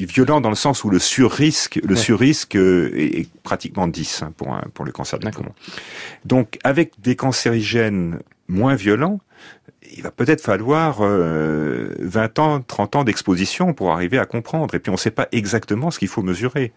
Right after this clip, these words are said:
Speaker 1: On sait pas exactement, euh, quels sont les cancérigènes possibles dans, dans la pollution.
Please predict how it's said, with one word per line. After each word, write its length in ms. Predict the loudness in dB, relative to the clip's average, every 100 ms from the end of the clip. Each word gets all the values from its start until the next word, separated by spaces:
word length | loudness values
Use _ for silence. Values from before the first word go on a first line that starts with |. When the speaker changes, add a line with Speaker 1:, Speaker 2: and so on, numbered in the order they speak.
| _
Speaker 1:
On 80 | -10
sait 140 | -8
pas 160 | -2 -2
exactement, 640 | -2 -2 -4 -4 -4 -4 -4 -12 -20 -12 -4
euh, 120 | -4
quels 180 | 0 -2
sont 200 | 0 0
les 120 | 0
cancérigènes 640 | -2 -2 -2 -2 -2 -2 -2
possibles 520 | -4 -2 -4 -2 -2
dans, 260 | 0 -2 -2
dans 160 | -2
la 100 | -2
pollution. 480 | -4 -6 -6 -6 -8